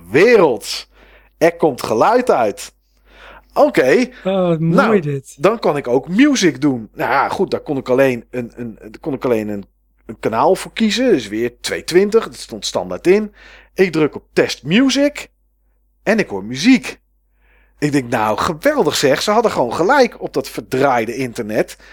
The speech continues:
Speaker 1: Je hoeft geen drivers te hebben voor dos. Die Set Blaster is voldoende. Want de drivers zitten voor de rest dus in de games. En dan keek ik naar Doom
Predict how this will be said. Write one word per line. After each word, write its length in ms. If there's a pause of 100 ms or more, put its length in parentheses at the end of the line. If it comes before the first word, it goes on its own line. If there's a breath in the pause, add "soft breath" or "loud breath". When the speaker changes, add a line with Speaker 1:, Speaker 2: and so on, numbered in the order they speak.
(140 loud breath)
Speaker 1:
Je 160
hoeft 200
geen 200
drivers 440
te 80
hebben 220
voor 160
dos. 340
Die 140
Set 300
Blaster 420
is 120
voldoende. 640 (320 loud breath)
Want 320
de 100
drivers 500
zitten 220
voor 140
de 80
rest 360
dus 320
in 360
de 120
games. 500
En 120
dan 100
keek 220
ik 80
naar 220
Doom 380